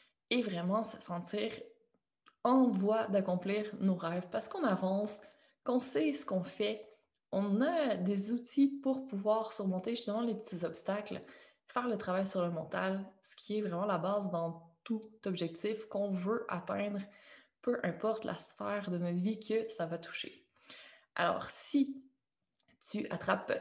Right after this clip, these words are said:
ce podcast à temps, inscris-toi, ça va faire plaisir. Je vais mettre le lien dans les ressources de cet épisode.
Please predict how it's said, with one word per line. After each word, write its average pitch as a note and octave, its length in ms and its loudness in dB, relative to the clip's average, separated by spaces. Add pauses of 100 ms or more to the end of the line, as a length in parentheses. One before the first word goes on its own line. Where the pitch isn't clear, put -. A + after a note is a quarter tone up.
ce - 380 -4 (1120)
podcast - 600 2 (220)
à F#4 80 4
temps, - 380 0 (260)
inscris-toi, G3 520 0 (260)
ça F3 180 -6
va E3 60 -6
faire E3 220 -10
plaisir. D#3 300 2
Je - 60 -4
vais G3 60 2
mettre G3+ 180 0
le F#3 80 2
lien F#3+ 160 -2 (520)
dans A3 200 2 (120)
les G#3+ 340 0 (360)
ressources G3+ 540 -2
de G3 80 2
cet G3 320 -4
épisode. F#3 600 0